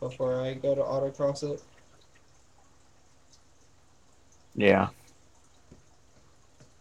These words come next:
Speaker 1: Because autocross is a little on the stressful side, so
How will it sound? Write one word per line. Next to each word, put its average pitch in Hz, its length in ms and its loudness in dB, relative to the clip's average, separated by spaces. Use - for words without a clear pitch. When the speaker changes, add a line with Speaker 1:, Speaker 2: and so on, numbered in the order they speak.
Speaker 1:
Because 120 920 -6
autocross 147 580 0
is 147 100 -2
a 131 60 0
little 135 300 0
on 123 140 -2
the 117 60 -6
stressful 135 440 -2
side, 165 440 -4
so 113 380 -4